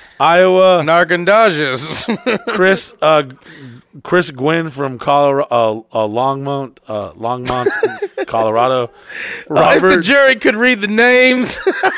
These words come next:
Speaker 2: <laughs>
Speaker 1: Robert Seamner, uh, Vero Beach, Florida. Oh, this one's hard. Uh, uh, Ronald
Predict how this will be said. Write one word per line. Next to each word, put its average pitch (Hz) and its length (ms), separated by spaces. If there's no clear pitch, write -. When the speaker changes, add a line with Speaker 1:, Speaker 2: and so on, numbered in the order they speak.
Speaker 2:
<laughs> - 540
Speaker 1:
Robert 196 640
Seamner, 185 760
uh, 143 340
Vero 160 280
Beach, 151 240
Florida. 165 600
Oh, 131 160
this 113 200
one's 107 120
hard. 104 320
Uh, 113 260
uh, 110 40
Ronald 151 680